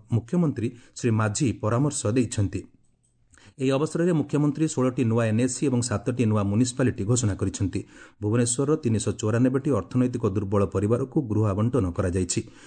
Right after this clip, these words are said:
ସରକାରୀ ଯୋଜନାଗୁଡ଼ିକର ଲାଭ ସୁବିଧାରେ ପହଞ୍ଚାଇବା ପାଇଁ ସମସ୍ତ ପୌରାଞ୍ଚଳକୁ ସହଯୋଗ କାର୍ଯ୍ୟକ୍ରମ ସମ୍ପ୍ରସାରିତ କରାଯାଇଛି। ଶହେ ସତାବନ କୋଟି ଟଙ୍କାର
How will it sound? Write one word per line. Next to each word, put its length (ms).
ସରକାରୀ 400
ଯୋଜନାଗୁଡ଼ିକର 600
ଲାଭ 300
ସୁବିଧାରେ 460
ପହଞ୍ଚାଇବା 440
ପାଇଁ 200
ସମସ୍ତ 380
ପୌରାଞ୍ଚଳକୁ 600
ସହଯୋଗ 400
କାର୍ଯ୍ୟକ୍ରମ 460
ସମ୍ପ୍ରସାରିତ 640
କରାଯାଇଛି। 480
ଶହେ 200
ସତାବନ 480
କୋଟି 200
ଟଙ୍କାର 340